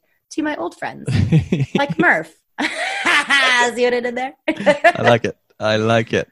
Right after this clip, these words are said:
Speaker 2: Um, yeah, I mean, the community factor for me has been amazing this year. And Murph and I actually got approached. I won't name the publication 'cause they're putting together an absolutely stunning article that they're gonna drop.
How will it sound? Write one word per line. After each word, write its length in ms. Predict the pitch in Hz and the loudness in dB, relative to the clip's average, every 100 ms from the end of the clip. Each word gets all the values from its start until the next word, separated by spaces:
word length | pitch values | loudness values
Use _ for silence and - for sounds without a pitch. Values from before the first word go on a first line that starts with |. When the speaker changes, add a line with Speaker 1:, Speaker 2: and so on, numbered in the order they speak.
| - | -2
Speaker 2:
Um, 380 | 117 123 131 - _ _ _ - | 4 6 4 0 _ _ _ 2
yeah, 200 | 156 104 | 4 6
I 60 | |
mean, 240 | 131 135 113 | 4 2 -2
the 120 | 113 | -2
community 440 | - 151 156 131 113 | 0 0 0 0 -2
factor 460 | - - - 110 | 0 -2 0 -2
for 160 | 95 120 | 2 2
me 240 | 117 110 | 2 2
has 120 | 107 - | -2 -2
been 320 | 104 92 - - | -4 -4 -8 -6
amazing 520 | 98 101 98 92 85 | -2 -2 -2 -4 -6
this 200 | 82 - | -8 -8
year. 240 | 78 80 - - - - | -6 -6 -10 -20 -18 -4
And 120 | 113 | 2
Murph 220 | 117 107 | 2 4
and 340 | 104 104 104 - _ - | 2 0 -4 -14 _ -4
I 20 | |
actually 260 | 107 - 107 | -4 -2 -2
got 120 | 110 | 0
approached. 500 | 101 120 98 - - - - - - | 2 2 2 0 -16 -18 -20 -8 -2
I 80 | |
won't 260 | 117 127 107 | 4 4 4
name 180 | 123 120 | 0 0
the 40 | 107 | 0
publication 480 | 110 107 110 104 | -2 0 -4 -4
'cause 140 | 104 101 | -8 -4
they're 140 | 98 | -2
putting 240 | - 92 98 | -2 -4 -4
together 340 | 107 101 98 | -2 0 0
an 80 | 95 | -2
absolutely 640 | 107 90 - 110 104 101 101 | -2 -4 -4 -6 -6 -8 -10
stunning 580 | - - 117 113 110 107 | -10 -2 0 2 0 2
article 460 | 104 - - 101 | 2 0 -6 -4
that 120 | 90 85 | -4 -4
they're 100 | 98 | -6
gonna 180 | 90 | -4
drop. 420 | 95 104 95 - | -4 0 0 -2